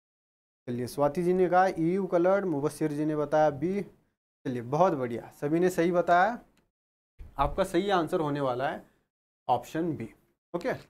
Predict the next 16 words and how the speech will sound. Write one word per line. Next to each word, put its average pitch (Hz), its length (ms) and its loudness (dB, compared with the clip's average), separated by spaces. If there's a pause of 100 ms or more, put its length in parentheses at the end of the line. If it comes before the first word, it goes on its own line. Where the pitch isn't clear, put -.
(140)
ऑप्शन 165 400 -6
बी 208 140 -4
होगा 190 280 2
आपका 147 380 -2 (440)
सही 185 200 4
आंसर। 117 340 -4 (200)
I 147 100 0
hope 180 340 -2
ये 151 160 -4
कॉन्सेप्ट्स 165 440 -4
आपके 165 240 0
लिए 165 180 2
क्लियर 170 300 0
हो 175 140 2
चुके 165 240 -4
होंगे। 175 300 0